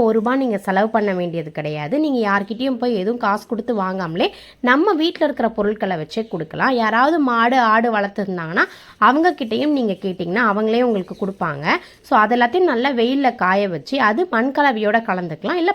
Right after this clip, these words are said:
பஞ்சகாவியா போட்டும் கலந்துக்கலாம். லாஸ்ட் வீக் தான் நான் செடிக்கு ஃபுல்லாவே பஞ்சகாவியா தெளிச்சு விட்டதுனால இப்ப நான் மண் கலவையோட பஞ்சகாவியாவே எதையும் நான் தெளிக்கல. வெறும் மாட்டு எரு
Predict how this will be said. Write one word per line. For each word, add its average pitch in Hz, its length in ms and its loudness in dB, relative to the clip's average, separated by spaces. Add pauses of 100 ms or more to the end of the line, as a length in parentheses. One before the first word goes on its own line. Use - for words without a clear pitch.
பஞ்சகாவியா 262 600 0
போட்டும் 160 260 -8
கலந்துக்கலாம். 175 480 -4 (440)
லாஸ்ட் 320 280 4 (120)
வீக் 311 180 -4
தான் 339 140 2
நான் 254 160 -2
செடிக்கு 226 380 -4
ஃபுல்லாவே 190 340 -2 (100)
பஞ்சகாவியா 208 520 -2 (100)
தெளிச்சு 180 300 -6
விட்டதுனால 165 560 -6 (120)
இப்ப 233 240 -2
நான் 339 160 0
மண் 214 240 -4
கலவையோட 185 480 -4 (440)
பஞ்சகாவியாவே 208 800 0
எதையும் 185 280 -2
நான் 165 140 -8
தெளிக்கல. 160 360 -4 (100)
வெறும் 247 300 -2
மாட்டு 277 300 -4 (100)
எரு 233 120 -2